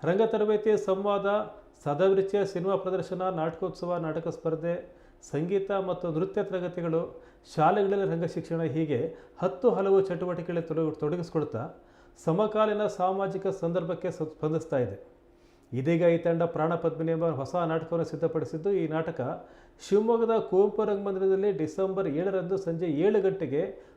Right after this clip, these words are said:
ಪ್ರದರ್ಶನವಾಗಲಿದೆ. ಈ ನಾಟಕವನ್ನು ಮಂಜುನಾಥ್ ಎಲ್ ಬಡಿಗೇರ್ ಅವರು ನಿರ್ದೇಶನ ಮಾಡಿದ್ದಾರೆ. ಈ ನಾಟಕದ ರೂಪಾಂತರ ವಿ-, ಮತ್ತು ವಿನ್ಯಾಸ,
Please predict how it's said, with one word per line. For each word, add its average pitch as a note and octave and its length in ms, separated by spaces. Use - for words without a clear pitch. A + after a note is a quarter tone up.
ಪ್ರದರ್ಶನವಾಗಲಿದೆ. D#3+ 920
ಈ D#3+ 140
ನಾಟಕವನ್ನು F3 960
ಮಂಜುನಾಥ್ G#3+ 760
ಎಲ್ F#3 380
ಬಡಿಗೇರ್ F3+ 540
ಅವರು E3+ 240
ನಿರ್ದೇಶನ D#3 520
ಮಾಡಿದ್ದಾರೆ. B2 560
ಈ D3 80
ನಾಟಕದ D#3 380
ರೂಪಾಂತರ E3+ 720
ವಿ-, E3 140
ಮತ್ತು D#3 280
ವಿನ್ಯಾಸ, E3 440